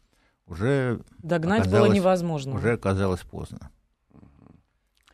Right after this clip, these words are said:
Speaker 2: И
Speaker 1: Вот.
Speaker 2: с этим ли связано то, что наши космонавты в итоге не попытались, э, повторить, э, м, опыта высадки на Луну?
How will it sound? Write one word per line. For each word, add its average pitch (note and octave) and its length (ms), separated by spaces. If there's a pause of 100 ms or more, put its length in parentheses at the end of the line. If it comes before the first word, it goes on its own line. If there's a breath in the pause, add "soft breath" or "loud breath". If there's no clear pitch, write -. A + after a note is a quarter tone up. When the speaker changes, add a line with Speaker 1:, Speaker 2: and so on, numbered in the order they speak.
(140)
Speaker 2:
И F#3+ 80
Speaker 1:
Вот. G3 80
Speaker 2:
с - 80
этим C#4 240
ли C4+ 80
связано G#3+ 480
то, B3 100
что - 180
наши G#3 360
космонавты F3+ 680
в - 80
итоге G#3+ 300
не G#3 160
попытались, A3+ 720
э, D#3 340
повторить, F3+ 680
э, D#3+ 60
м, D3+ 720
опыта F3 520
высадки F3+ 400
на E3+ 120
Луну? E3+ 360